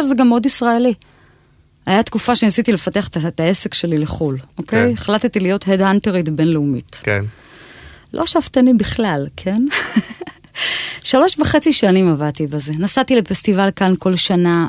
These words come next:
Speaker 1: ובהתחלה ניסיתי לשווק את הישראלים, ואז הבנתי שאין מה לעשות עם הישראלים. אה, זה לא מספיק, בגלל שבחו"ל, אתה צריך לעשות שנה בחו"ל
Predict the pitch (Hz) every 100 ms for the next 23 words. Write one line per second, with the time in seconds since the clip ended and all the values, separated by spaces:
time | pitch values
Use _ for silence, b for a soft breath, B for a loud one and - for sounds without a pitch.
0 | - 175 156 156 180 170 196 185 - 208
1 | 202 208 - 220 185 190 190 - 185 175
2 | - 180 175 180 175 170 175 165 180 175
3 | 180 - 175 165 180 170 170 - 180 170
4 | 170 - 165 165 185 196 190 B B B
5 | B B B - 170 160 165 165 165 180
6 | 185 214 196 - 202 - - - 170 175
7 | 175 175 - 180 170 170 165 214 196 185
8 | - - 190 - - 180 180 - 196 185
9 | 180 - 214 190